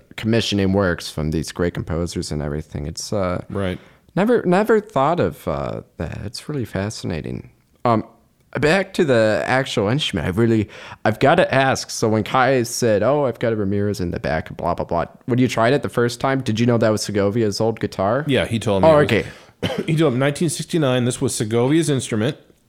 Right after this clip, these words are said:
Speaker 2: Uh, we have proof of that. We have pictures of him playing
Speaker 1: Yeah.
Speaker 2: it and all that and blah, blah, blah.
Speaker 1: Yeah.
Speaker 2: Um, of course, he had many Ramirez's and, you know,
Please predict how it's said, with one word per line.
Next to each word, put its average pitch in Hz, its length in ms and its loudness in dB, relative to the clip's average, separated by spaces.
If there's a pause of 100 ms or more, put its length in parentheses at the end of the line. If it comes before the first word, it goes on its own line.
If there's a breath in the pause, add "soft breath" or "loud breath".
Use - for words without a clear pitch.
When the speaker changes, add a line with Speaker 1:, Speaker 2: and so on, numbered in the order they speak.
(140)
Speaker 2:
Uh, 92 460 0
we 104 100 0
have 104 160 -2
proof 107 260 -2
of 95 60 -2
that. 95 240 0
We 95 100 -2
have 92 160 -6
pictures 92 340 -6
of 95 140 -2
him 90 80 -4
playing 120 320 2
Speaker 1:
Yeah. 143 80 0
Speaker 2:
it 131 80 -2
and 92 160 -2
all 90 140 -2
that 120 220 -2
and 90 420 -8
blah, 64 140 -10
blah, 73 120 -10
blah. 127 240 -2
Speaker 1:
Yeah. 104 240 2 (880 loud breath)
Speaker 2:
Um, 123 760 0 (560)
of 139 60 -2
course, 156 220 2
he 180 80 2
had 139 140 4
many 123 220 4
Ramirez's 95 680 -2
and, 90 280 -6
you 95 120 -6
know, 78 220 -8